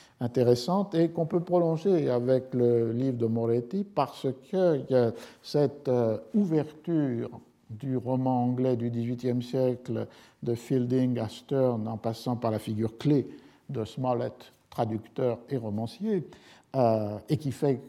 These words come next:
que la matrice est une matrice venue d'ailleurs, venue d'un autre temps, euh, le début du dix-septième est venu d'une autre langue, le, euh, castillan, euh, va se, euh, disparaître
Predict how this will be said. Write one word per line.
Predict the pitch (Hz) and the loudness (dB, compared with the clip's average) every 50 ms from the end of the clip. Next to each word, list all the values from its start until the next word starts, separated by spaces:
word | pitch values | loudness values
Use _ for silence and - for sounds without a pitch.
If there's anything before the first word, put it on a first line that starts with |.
| - - | -12 -6
que | - 139 139 127 117 113 - - - _ _ 117 | -2 0 0 0 0 -2 -8 -16 -20 _ _ -2
la | 120 120 | 0 2
matrice | 127 139 - - - - 185 165 135 - - | 2 2 0 0 -2 0 0 0 0 -2 -6
est | 123 113 - | -8 -6 -4
une | 120 113 117 | -4 -2 -2
matrice | 120 117 117 - - 131 123 117 | -2 -2 -4 -4 -4 -4 -4 -4
venue | 107 110 117 113 113 120 117 | -2 -2 -2 -2 -2 -2 -2
d'ailleurs, | 113 147 147 190 233 208 180 143 120 | 0 -2 0 0 -2 -2 -2 -2 -4
venue | 107 107 113 110 107 120 123 120 | -4 -4 -4 -4 -2 -2 -2 -2
d'un | 123 120 117 113 113 110 | -2 -4 -6 -6 -4 -2
autre | 127 143 139 - - 131 | -2 -2 -4 -4 -4 -6
temps, | - - 214 220 185 139 117 113 127 131 113 | -4 -4 -6 -4 -4 -6 -8 -10 -12 -12 -10
euh, | 113 117 | -8 -8
le | 113 110 107 | -6 -6 -4
début | 104 117 113 113 120 117 | -4 -2 -2 -2 -2 -2
du | 113 113 | -2 -2
dix-septième | 113 113 107 - 135 135 - - - 123 156 135 120 | -4 -4 -4 -6 -8 -8 -6 -8 -6 -6 -6 -8 -8
est | 110 | -8
venu | 110 117 113 113 120 123 110 | -8 -6 -6 -4 -4 -4 -4
d'une | 101 104 113 | -4 -4 -2
autre | 127 135 131 - 131 127 | -2 -4 -4 -6 -6 -6
langue, | 139 175 170 156 131 120 123 - 123 113 - - - - - - - - | -4 -4 -4 -6 -6 -8 -8 -10 -10 -12 -12 -16 -20 -20 -20 -18 -8 -2
le, | 110 113 110 110 107 101 101 147 131 | 0 2 2 2 0 -2 -4 -6 -8
euh, | 110 104 104 98 98 - | -8 -8 -8 -10 -10 -6
castillan, | - 107 - - - 143 151 185 214 196 170 - - - - - - - - - | -6 -8 -8 -6 -8 -6 -4 -4 -4 -4 -6 -10 -16 -20 -20 -20 -20 -20 -10 -6
euh, | 127 123 | -4 -2
va | 120 113 165 170 180 180 170 - - 110 | 0 4 4 6 6 4 2 0 -4 -12
se, | - - - - - 156 | -16 -16 -18 -4 0 2
euh, | 143 135 131 131 123 123 120 117 113 110 110 104 104 - - - - _ _ - | 4 4 4 4 2 2 2 2 2 2 0 -2 -4 -8 -14 -20 -20 _ _ -2
disparaître | 117 175 160 - - - - - 185 175 180 - - - | -2 -2 0 4 4 4 4 4 2 0 0 -4 -12 -20